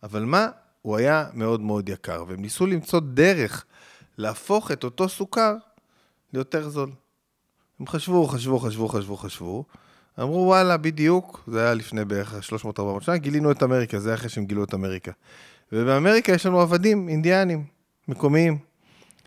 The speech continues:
נשתמש בעבדים האינדיאנים, נגדל באמצעותם את קנה הסוכר, לא צריך לשלם להם כי הם עבדים, ונשלח את הסוכר הזה לאירופה ונמכור אותו בזול. וזה באמת היה,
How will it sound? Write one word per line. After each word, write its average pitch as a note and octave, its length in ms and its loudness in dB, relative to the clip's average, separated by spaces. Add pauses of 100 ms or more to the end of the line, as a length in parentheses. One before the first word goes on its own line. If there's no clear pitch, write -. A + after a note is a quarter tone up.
(680)
נשתמש F3 500 4
בעבדים C#3+ 460 4
האינדיאנים, G2+ 720 0 (140)
נגדל A#2+ 440 4
באמצעותם C3+ 880 4
את A2 100 0
קנה A2+ 200 0
הסוכר, F#2 500 -4
לא C#3 120 2
צריך A#2+ 180 -6
לשלם B2 280 0
להם G#2 180 -4
כי G#2+ 220 -4
הם G2 180 -6 (540)
עבדים, G2 560 -6 (440)
ונשלח E3 300 -4
את - 120 -10
הסוכר B3 280 -6
הזה F3 280 0
לאירופה D3+ 440 2
ונמכור A2+ 380 0
אותו C#3+ 180 -2
בזול. B2+ 360 -4 (840)
וזה A2+ 200 2
באמת F3+ 320 6
היה, E3 340 6